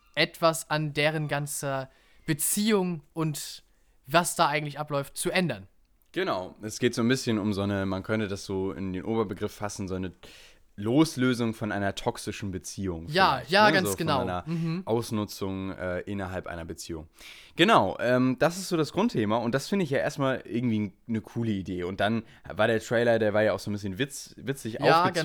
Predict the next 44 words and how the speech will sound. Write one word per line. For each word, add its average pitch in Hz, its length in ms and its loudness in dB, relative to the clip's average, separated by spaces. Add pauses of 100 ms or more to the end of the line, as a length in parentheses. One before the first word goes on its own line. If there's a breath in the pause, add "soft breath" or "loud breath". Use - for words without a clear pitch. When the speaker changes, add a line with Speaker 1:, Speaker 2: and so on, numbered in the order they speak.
Speaker 1:
ganz 127 100 2
genau. 165 380 2
Hat 185 240 -2
ein 185 60 -2
bisschen 180 260 -4
natürlich 156 280 -6
auch, 156 200 -8
äh, 147 500 -4 (220)
Comedy-Charakter, 180 960 0
auf 165 100 -2
jeden 147 180 -4
Fall. 151 380 0
Speaker 2:
Genau, 98 440 0
und, 98 360 -4
äh, 101 320 0
dann, 101 320 -2
dann 98 240 -2
hat 113 100 -4
man 110 140 -2
irgendwie 117 220 0
gedacht, 107 340 0
ah, 104 140 -2
das 110 180 -4 (300)
wirft 131 220 0
mal 113 100 2
so 107 80 -2
einen 107 80 0
ganz 107 160 -4
anderen 135 260 0
Blick 143 240 -6
auf, - 420 -2
ähm, 117 520 -2
auf, - 400 -10
auf - 320 -8
Dracula 110 640 0
und 104 200 -6
auf 92 100 -6
die - 100 -12
ganze 101 240 -4
Thematik. 113 680 -2 (360 loud breath)
Und 110 280 -2
gleichzeitig 127 680 2
haben 117 220 0
wir 104 460 2